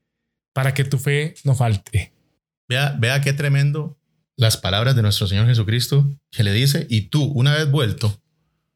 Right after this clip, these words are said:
Speaker 2: confirma a tus hermanos. Vaya, fortalézcalos.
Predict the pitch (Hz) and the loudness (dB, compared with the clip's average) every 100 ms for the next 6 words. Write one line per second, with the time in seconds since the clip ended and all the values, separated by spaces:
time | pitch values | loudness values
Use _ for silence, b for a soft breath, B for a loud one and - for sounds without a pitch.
0 | _ _ _ _ _ _ _ 104 95 123 | _ _ _ _ _ _ _ -4 0 0
1 | 120 101 87 90 85 80 95 - - 104 | 0 0 0 0 2 0 -4 -6 -4 0
2 | 123 135 - 98 92 87 87 - - 98 | 2 0 0 -2 0 0 0 -2 -2 -2
3 | - - | -2 -6